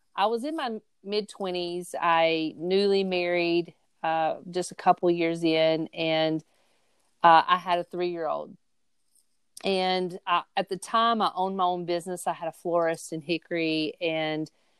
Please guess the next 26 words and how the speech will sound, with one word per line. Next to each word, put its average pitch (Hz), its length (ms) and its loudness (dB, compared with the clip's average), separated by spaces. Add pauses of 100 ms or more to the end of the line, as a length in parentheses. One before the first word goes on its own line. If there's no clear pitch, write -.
(280)
lived 202 380 8
over 180 260 4
in 175 120 0
Northeast 175 500 0
Hickory 160 520 -2
on 160 160 -6
Clonagar 160 460 -2
Mill 156 220 4
Road. 156 360 4 (880)
Traveled 196 400 6
back 175 200 -2
and 180 140 -10
forth 165 500 -4
and 175 160 -8 (320)
was 247 160 0
pretty 277 300 0
busy. 175 600 0
And 185 220 -8
so 185 440 0 (420)
I 202 80 6
received 220 480 2
a 233 40 -6
call, 180 720 2 (360)
um, 165 540 -10
one 180 340 -4
day 165 580 0